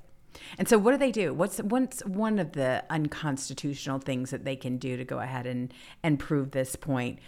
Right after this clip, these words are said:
All right, so you've got special counsel Jack Smith requested that President Trump not disclose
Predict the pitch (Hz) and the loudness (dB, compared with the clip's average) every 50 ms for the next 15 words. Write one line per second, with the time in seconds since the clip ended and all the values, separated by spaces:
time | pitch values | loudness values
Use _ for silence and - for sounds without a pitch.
0 | - - - - - - 214 202 185 175 180 - - 196 196 185 190 208 175 - | -20 -20 -20 -2 4 6 8 8 8 6 6 4 4 4 4 6 6 6 6 4
1 | - - - 202 214 208 - 208 180 - - 180 175 185 190 185 - - 156 143 | 4 0 0 0 0 0 0 -4 -4 -2 0 0 0 0 0 -2 -2 0 2 2
2 | 143 135 139 - - 165 156 156 139 - - - - - 165 170 170 165 170 156 | 2 2 0 2 4 6 6 6 6 2 -4 -6 -4 0 0 0 0 0 -2 -6
3 | 147 156 - - - - 165 165 - 160 147 143 143 - - - 147 156 147 143 | -8 -6 -2 0 0 0 0 -2 -2 -2 -2 -2 -4 -6 -10 -6 0 2 6 6
4 | 139 135 139 131 - - - - - 175 175 170 175 156 147 - - - - - | 8 6 6 4 0 -6 -8 -2 0 0 0 0 0 -2 -4 -4 -6 -8 -4 -2
5 | 165 151 143 - - 139 151 151 175 180 - 165 151 - - - - 156 156 151 | 0 0 0 -2 -4 0 2 2 2 2 0 -6 -6 -6 -4 0 2 2 4 4
6 | 147 147 143 - | 2 0 -2 -4